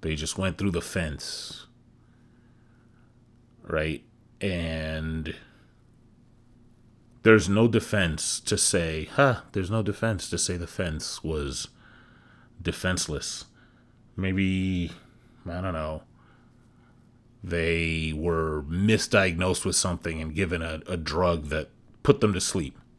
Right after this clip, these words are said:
But they want to defend themselves. Oh, that, that evidence isn't going in.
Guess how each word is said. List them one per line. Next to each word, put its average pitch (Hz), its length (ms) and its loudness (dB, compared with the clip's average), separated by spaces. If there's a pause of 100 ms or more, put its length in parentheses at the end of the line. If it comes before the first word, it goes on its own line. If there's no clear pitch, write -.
(1700)
But - 160 6
they 117 100 8
want 120 240 8
to 110 60 6
defend 107 320 4
themselves. 107 600 6 (340)
Oh, 101 220 2
that, 85 300 -2
that 98 180 2
evidence 92 400 0
isn't 85 240 -2
going 87 220 -2
in. 85 160 -2